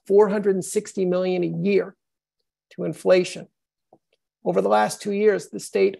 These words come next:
upped its annual contributions by about three hundred and thirty million. But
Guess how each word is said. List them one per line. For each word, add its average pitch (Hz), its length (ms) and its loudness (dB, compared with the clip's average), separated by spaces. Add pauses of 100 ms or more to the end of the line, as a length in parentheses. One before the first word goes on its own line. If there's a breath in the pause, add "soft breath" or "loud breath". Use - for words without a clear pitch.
upped - 400 -6 (300)
its 190 200 -2
annual 196 360 4
contributions 180 800 -2
by 185 160 0
about 185 340 -2
three 208 220 0
hundred 190 220 -2
and 185 120 -6
thirty 190 480 -4
million. 226 540 4 (840)
But 196 300 4